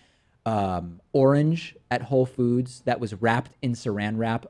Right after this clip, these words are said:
on a styrofoam tray or something insane? Anyway, we'll rehash that on the bonus show. And also, this is a weird story. Parents reportedly traveled from India to help their son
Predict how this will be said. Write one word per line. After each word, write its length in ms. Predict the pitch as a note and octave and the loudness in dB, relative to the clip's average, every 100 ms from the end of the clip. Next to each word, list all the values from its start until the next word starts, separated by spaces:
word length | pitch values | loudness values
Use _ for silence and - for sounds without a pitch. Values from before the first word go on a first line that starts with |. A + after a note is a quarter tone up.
| - | -6
on 160 | A#2 G#2+ | -2 0
a 100 | G2+ | -2
styrofoam 680 | - G#2+ A2 A2+ A2 G2+ | -4 -2 0 0 -2 -6
tray 480 | - B2 G2+ G#2 A#2 - | -6 -6 -4 -4 -4 -2
or 80 | B2 | 0
something 360 | D3 C3 C3+ | 2 2 2
insane? 640 | A#2+ A#2 - C3+ C3 D3 D3+ - _ _ - | 2 0 0 4 4 4 2 -6 _ _ 2
Anyway, 400 | D3+ B2 F#2 E2+ - _ C3 | 4 4 2 -2 -12 _ 4
we'll 180 | C#3 | 4
rehash 440 | C3+ C#3+ C3+ A#2 - | 6 4 2 -2 -2
that 240 | G2 F#2 - | -4 -4 -6
on 100 | G#2+ | -6
the 60 | F#2+ | -2
bonus 260 | F#2 F2+ | -4 -6
show. 300 | - F2+ F#2 - _ A#2 | -6 -6 -6 -10 _ 0
And 120 | D3+ | 4
also, 360 | G#3 A3+ B3 D#3 | 6 4 2 2
this 200 | D#3+ F3+ | 0 2
is 100 | F#3+ | 4
a 60 | E3+ | 4
weird 220 | C#3+ A#2+ | 6 4
story. 280 | - A#2+ A2+ | 2 2 2
Parents 480 | - E3 A3 A3 - D3 | 0 0 0 0 -4 -6
reportedly 540 | C3+ D3+ C#3+ C3+ B2+ | 0 2 2 0 0
traveled 420 | - C3+ C#3+ C3+ | 0 2 2 2
from 180 | - A#2 | 0 -2
India 420 | C3+ C#3+ C3 G2+ G2 | 0 2 2 2 0
to 120 | A#2 | -4
help 300 | G#2 C#3 C#3 | 0 0 2
their 180 | C3 A2+ | 0 -2
son 420 | - C#3 C3 | -2 0 0